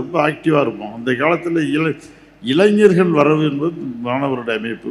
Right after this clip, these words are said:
மாணவர் அமைப்பை வைத்துத்தான் அன்றைக்கு எல்லோரும் கட்சி, இன்றைய இள-, இளைஞர் மத்தியில ஒரு செல்வாக்கை கொண்டு வந்தோம். அப்படிப்பட்ட இயக்கம். ஆனால்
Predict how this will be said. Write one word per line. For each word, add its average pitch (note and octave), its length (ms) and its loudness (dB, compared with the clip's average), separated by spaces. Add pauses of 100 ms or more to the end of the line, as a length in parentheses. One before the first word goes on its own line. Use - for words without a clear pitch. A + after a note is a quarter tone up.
(140)
மாணவர் E3 440 4
அமைப்பை D3 380 0
வைத்துத்தான் D#3 680 2 (580)
அன்றைக்கு B2+ 420 0 (760)
எல்லோரும் D#3 460 4
கட்சி, B2+ 300 -2 (200)
இன்றைய G#2+ 460 2 (540)
இள-, D3 240 4
இளைஞர் E3+ 380 4
மத்தியில C#3 400 2 (800)
ஒரு B2 100 6 (100)
செல்வாக்கை C#3+ 460 4
கொண்டு A#2+ 200 -4
வந்தோம். B2+ 200 0
அப்படிப்பட்ட B2+ 480 2 (120)
இயக்கம். A#2 300 -2 (100)
ஆனால் C#3+ 220 0